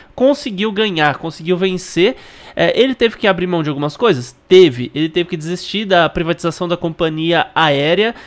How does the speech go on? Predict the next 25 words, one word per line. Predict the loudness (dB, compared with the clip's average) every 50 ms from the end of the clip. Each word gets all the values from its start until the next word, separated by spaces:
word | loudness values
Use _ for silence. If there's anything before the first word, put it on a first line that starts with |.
| -20 -20 -10
da | -2 0 4 4 4 6 4 4 2 0 -4 -20 _ _ 2
T | 4 4 4
V | 4 2 2 4 4 4 2
também | 2 -2 -2 -2 0 0 0 0 -2 -2 -2
argentina, | -2 -2 0 0 -2 -4 -4 -6 -8 -8 -6 -6 -4 -2 -2 -2 -4 -4 -8 _ -12
né, | -6 -4 -4 -4
que | -2 -4 -4
é | -4
estatal, | -4 -4 -4 -4 -4 -2 0 0 0 0
ele | 0 -2
teve | -4 -8 -8 -6
que | -4 -4
abrir | -4 -4 -4
mão | -4 -2 0 0
disso, | 0 -2 -4 -4 -6 -6
sendo | -8 -8 -8
que | -6 -6
ele | -6 -6 -4
mesmo | -6 -6 -6 -8
tinha | -8 -8 -8
decidido | -8 -8 -10 -8 -8 -8 -8
fechar | -6 -6 -6 -6 -4 -4 -4
recentemente. | -4 -4 -6 -8 -12 -14 -12 -8 -6 -6 -6 -6 -8 -10 -14 -14 -16 -20 -20 -20 -20 -20 -20 -20 -20 -20 -20 -12 -8
E, | -6 -4 -4 -2 -4 -4 -4 -4 -4 -4 -4 -4 -4 -6
enfim, | -6 -6 -6 -6 -6 -6